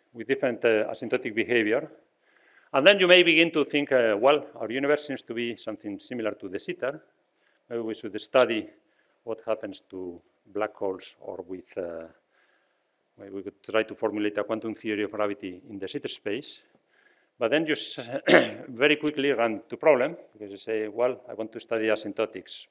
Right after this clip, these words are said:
but, uh, what's the asymptotics of de Sitter? De Sitter is spatially compact. I don't have a asymptotic, spatial asymptotic infinity." And then it's, uh, something that becomes, as I say,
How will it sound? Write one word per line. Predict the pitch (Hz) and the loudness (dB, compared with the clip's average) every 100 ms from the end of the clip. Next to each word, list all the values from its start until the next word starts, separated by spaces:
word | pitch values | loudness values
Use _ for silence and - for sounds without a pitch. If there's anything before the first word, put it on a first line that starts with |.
| - | -8
but, | 95 - | -8 -8
uh, | 98 95 95 95 | -8 -6 -8 -8
what's | 123 - | -10 -4
the | 120 | -6
asymptotics | 113 120 120 123 - | -4 -6 -6 -8 -8
of | 113 | -6
de | 117 | -8
Sitter? | - 131 90 95 95 | -8 -12 -12 -14 -12
De | 101 | -12
Sitter | - - 110 | -12 -10 -8
is | 110 - - _ _ _ _ _ | -8 -10 -18 _ _ _ _ _
spatially | - - 117 113 110 | -12 -6 -6 -6 -4
compact. | 135 117 90 - _ _ | -4 -4 -10 -14 _ _
I | 98 | -12
don't | 104 | -8
have | 107 101 | -4 -2
a | 107 98 95 90 _ _ _ _ _ _ _ _ _ _ _ _ - - _ _ - | -2 -2 -4 -8 _ _ _ _ _ _ _ _ _ _ _ _ -20 -20 _ _ -20
asymptotic, | 104 107 110 - 107 98 107 | -18 -10 -8 -8 -10 -16 -20
spatial | - 110 110 107 | -4 -4 -2 -6
asymptotic | 101 101 101 101 | -6 -6 -8 -6
infinity." | 98 95 120 92 90 82 _ _ _ _ _ _ _ _ - | -10 -8 -10 -10 -14 -20 _ _ _ _ _ _ _ _ -12
And | 113 | -6
then | 151 156 | -2 -4
it's, | - 120 | -4 -2
uh, | 104 98 | -2 -2
something | - 110 104 | -8 -10 -8
that | 101 | -8
becomes, | - 104 92 - 104 | -8 -8 -8 -10 -18
as | - | -18
I | 98 | -16
say, | 98 98 - | -12 -12 -12